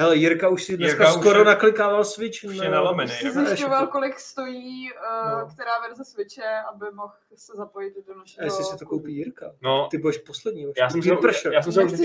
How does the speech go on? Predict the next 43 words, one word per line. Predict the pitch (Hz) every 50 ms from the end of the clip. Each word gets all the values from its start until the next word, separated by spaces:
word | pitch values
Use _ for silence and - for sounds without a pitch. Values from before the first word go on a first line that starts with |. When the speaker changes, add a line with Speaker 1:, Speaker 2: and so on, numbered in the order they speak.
| 143 -
Speaker 4:
taky, |
Speaker 3:
být | 277 269
Speaker 4:
taky | - - 220 -
skoro | - 208
Speaker 3:
prostě | 190 170 139 151
Speaker 4:
koupil | 139 135 135 120 113 113 - -
Speaker 3:
ten | 233 226 -
Speaker 4:
Switch. | - - 120 113 -
Speaker 3:
odpadlý. | - - - - 127 156 -
Speaker 2:
Fakt? | 202 -
Speaker 4:
Jedno. | 135 131 127 120 -
Speaker 1:
V |
té | 214 214
Anglii, | 190 180 220 294 269 185 - -
že | 139 143
jo? | 143 147
Speaker 4:
V | 143 151 160
té | 147
Anglii. | 151 160 180 185 151 131 131 131
Já | 131 135
jsem | 135 - 170 143
scháněl, | - - 156 143 143 151 151 147 - - 139
nebo | 135 131 127
v | 147
Anglii | 147 143 143 147
měl | 151 147 143
nějaký | 139 139 139 139 143 156 143
úžasný | 139 135 139 135 _ 147
výprodeje, | 135 127 - 135 131 123 135 143
tak | - 135 139
jsem | 143 143
si | 135 139
tam | 135 143
jeden | 147 151
nakliknul. | 143 135 - 131 127 _ 131 123 131 139 _ -
Speaker 2:
Je, | - 247 - 220 220 -
pašmína. | 208 - - - 202 202 139
Speaker 4:
Ale, | 135 135 135 135 135 139 135 _ _ _ - - - _ - - - - - _ _ _ _ -
ale | 135 143 147 151 151
než | 156 135 -
jsem | 196 180
ho | 170 180
dokliknul, | 170 165 - - 170 170 170 175 175 170 175 175 180 180 185 180 -